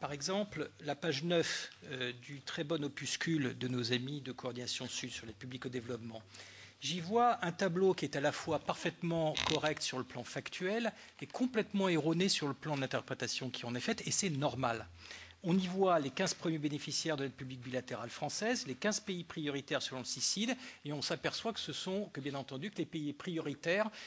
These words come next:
ont très peu, alors que les pays non prioritaires ont beaucoup. En gros, en gros, c'est très bien d'être prioritaire, mais c'est pas parce qu'on est prioritaire qu'on a l'argent de la priorité.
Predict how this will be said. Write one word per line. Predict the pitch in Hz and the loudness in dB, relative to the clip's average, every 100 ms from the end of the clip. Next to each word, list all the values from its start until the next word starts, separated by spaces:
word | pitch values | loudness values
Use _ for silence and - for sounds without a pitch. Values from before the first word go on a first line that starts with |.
| - - | -16 0
ont | 175 196 | 4 4
très | 185 - 170 | 4 4 4
peu, | - 196 233 | 4 4 6
alors | 160 160 | 4 2
que | 151 | 0
les | |
pays | 139 151 | -2 -2
non | 151 | -2
prioritaires | 147 139 127 127 196 143 | -2 0 0 2 2 4
ont | 127 | 4
beaucoup. | 135 - - | 4 2 -8
En | 110 | -12
gros, | - 135 151 127 | -4 -2 -2 -4
en | |
gros, | 131 135 196 | -2 2 2
c'est | 220 - | 2 -2
très | 196 | -2
bien | 180 185 | 0 2
d'être | 147 | 2
prioritaire, | - 139 127 120 - 180 175 | 2 0 0 -4 -2 0 0
mais | 147 170 | -2 -2
c'est | - - | -4 0
pas | 160 | 0
parce | 147 | 0
qu'on | - | -2
est | 131 | -2
prioritaire | - 131 117 123 190 | 0 0 2 4 2
qu'on | - 135 | 2 0
a | |
l'argent | 123 117 | 0 2
de | 180 | 0
la | 135 | 0
priorité. | 139 123 120 - | 2 0 0 -6